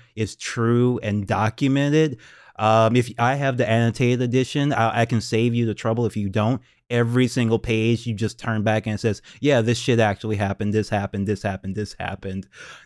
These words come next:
The only, there's only, he only messes with a few things to get the royal conscri-, conspiracy in, which is the most ludicrous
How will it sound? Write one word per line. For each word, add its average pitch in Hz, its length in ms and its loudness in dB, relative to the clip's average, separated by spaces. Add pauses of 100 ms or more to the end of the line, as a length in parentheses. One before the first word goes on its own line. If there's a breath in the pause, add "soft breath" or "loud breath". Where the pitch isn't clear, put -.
The 127 240 0
only, 147 400 4
there's 135 320 2
only, 175 300 2
he 208 100 4
only 220 180 2
messes 180 460 2
with 160 120 4
a 135 60 4
few 135 300 -2
things 127 540 0
to 110 380 -6 (280)
get 117 240 -2
the 110 80 -2
royal 110 420 2
conscri-, - 460 -8
conspiracy 110 800 -2 (340 soft breath)
in, 123 320 2
which 127 160 2
is 127 180 2 (120)
the 139 160 0
most 127 260 2
ludicrous 120 1000 2